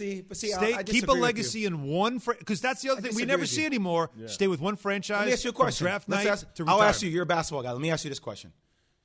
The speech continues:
Speaker 1: Do you see Golden State, do you see Stephen Curry winning another championship at his time in Golden State?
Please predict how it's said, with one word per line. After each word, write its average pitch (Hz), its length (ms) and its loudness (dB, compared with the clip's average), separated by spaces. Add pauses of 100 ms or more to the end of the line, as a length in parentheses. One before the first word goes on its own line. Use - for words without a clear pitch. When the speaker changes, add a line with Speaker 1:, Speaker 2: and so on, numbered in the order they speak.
(280)
Speaker 1:
Do 214 100 -6
you 254 140 -4
see 233 160 -6
Golden 196 320 -6
State, 175 300 -8
do 170 80 -8
you 214 60 -6
see 208 120 -8
Stephen 175 320 -8
Curry 180 240 -8
winning 160 340 -4
another 156 300 -6
championship 160 760 -12
at 139 80 -12
his 143 80 -12
time 147 240 -12
in 139 60 -14
Golden 143 240 -12
State? 156 260 -16